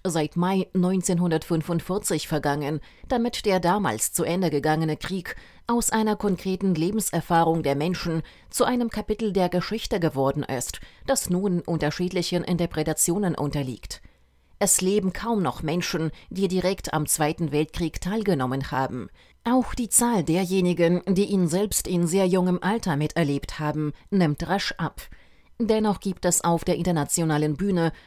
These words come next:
bis heute keine politisch-rechtliche Grundlage außer jener, die aus den Auseinandersetzungen der dreißiger und vierziger Jahre hervorgegangen ist. Diese Grundlage zerfällt unter dem Druck des Wandels,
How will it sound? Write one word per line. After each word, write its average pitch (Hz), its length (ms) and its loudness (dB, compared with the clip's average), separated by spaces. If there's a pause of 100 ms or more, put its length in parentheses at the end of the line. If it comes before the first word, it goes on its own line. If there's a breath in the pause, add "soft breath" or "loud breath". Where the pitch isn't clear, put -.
bis - 220 0
heute 240 260 -2
keine 220 440 -2
politisch-rechtliche 151 960 -2
Grundlage 160 720 0
außer 139 340 -2
jener, 151 420 0 (320 loud breath)
die 247 140 -2
aus 226 240 -2
den 202 160 4
Auseinandersetzungen 170 1120 0 (240 loud breath)
der 214 140 2
dreißiger 160 600 0
und 151 120 -2
vierziger 160 460 -2
Jahre 147 420 2
hervorgegangen 170 800 0
ist. - 360 -8 (800)
Diese 185 380 2
Grundlage 156 720 2 (220 loud breath)
zerfällt 220 640 -2
unter 147 260 0
dem 143 160 2
Druck 151 260 0
des - 240 -2
Wandels, 160 520 2